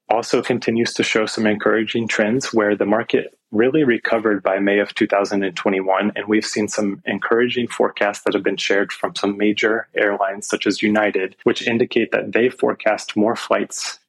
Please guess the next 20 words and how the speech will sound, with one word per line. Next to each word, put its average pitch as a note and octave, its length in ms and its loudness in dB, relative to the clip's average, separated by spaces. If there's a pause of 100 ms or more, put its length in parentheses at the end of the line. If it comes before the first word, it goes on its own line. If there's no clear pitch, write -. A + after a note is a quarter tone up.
(240)
in G#2 140 -2
two A#2 140 0
thousand G#2 340 0
twenty-two F#2+ 580 2
than F#2 160 2
in F#2+ 100 2
two G2 180 0
thousand F#2+ 340 0
and F#2 120 -2
nineteen. F#2 560 -6 (580)
The B2 100 2
Latin A#2 400 0
American B2 480 0
market, A#2+ 420 2
which A2+ 200 0
is G#2 120 2
big A2 220 0
for - 160 0
us G#2+ 160 -2
as G2 160 0